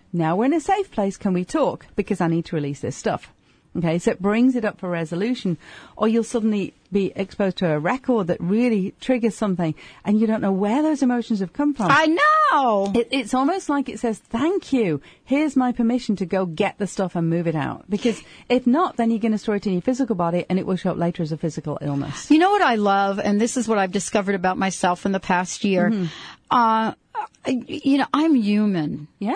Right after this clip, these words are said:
Speaker 2: I'm really human.
Speaker 1: Yeah.
Speaker 2: And a lot of times when you do a show like this and people call you Doctor Pat and
Speaker 1: Uh-huh.
Speaker 2: so forth, you know, um,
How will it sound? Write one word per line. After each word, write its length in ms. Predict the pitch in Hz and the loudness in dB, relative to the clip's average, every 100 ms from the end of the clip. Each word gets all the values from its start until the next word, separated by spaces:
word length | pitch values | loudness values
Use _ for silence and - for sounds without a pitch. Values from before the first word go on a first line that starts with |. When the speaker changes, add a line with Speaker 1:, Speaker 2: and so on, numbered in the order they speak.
| 415 | 0
Speaker 2:
I'm 240 | 254 302 294 | 2 2 2
really 300 | 302 285 240 | 2 0 0
human. 500 | 233 233 220 - 165 | 0 2 0 0 -2
Speaker 1:
Yeah. 40 | |
Speaker 2:
And 240 | 226 233 233 | 0 0 0
a 80 | 226 | 0
lot 220 | 233 277 | 2 0
of 100 | 294 | -2
times 420 | - 226 214 208 | -2 -2 -2 -2
when 140 | 220 220 | 0 0
you 100 | 220 | 0
do 140 | 214 | -2
a 60 | 208 | -2
show 240 | - 208 | -2 -2
like 240 | 202 196 - | 0 -2 -2
this 240 | 196 202 | -4 -2
and 120 | 196 | -4
people 280 | - 214 208 | -4 -2 -2
call 220 | - 196 | 0 0
you 120 | 202 | 0
Doctor 320 | 196 190 - 202 | 0 -2 -2 0
Pat 380 | 196 185 180 | 2 2 0
and 140 | 226 233 | 0 2
Speaker 1:
Uh-huh. 140 | 226 | 2
Speaker 2:
so 140 | 208 196 | 0 0
forth, 380 | 220 208 208 - - - - - - | -2 -2 -4 -12 -18 -16 -18 -12 -2
you 140 | 226 | 2
know, 340 | 226 220 208 - - 240 - | 2 2 0 -4 -4 -2 0
um, 420 | 220 214 208 | 2 2 0